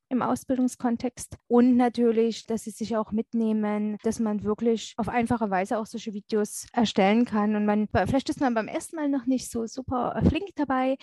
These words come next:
aber, äh, das wird ja dann immer zügiger.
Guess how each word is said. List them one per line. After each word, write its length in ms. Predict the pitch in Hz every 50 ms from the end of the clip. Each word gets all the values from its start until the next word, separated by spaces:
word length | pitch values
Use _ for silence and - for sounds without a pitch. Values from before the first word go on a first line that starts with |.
| - - - - - _
aber, 480 | 220 226 233 208 226 226 226 226 -
äh, 160 | - 214 214
das 200 | - 233 - -
wird 140 | 220 202 -
ja 60 | 226
dann 180 | 220 220 208 190
immer 340 | 180 120 196 202 202 202 196
zügiger. 600 | - - 233 214 - 214 - _ 196 190 196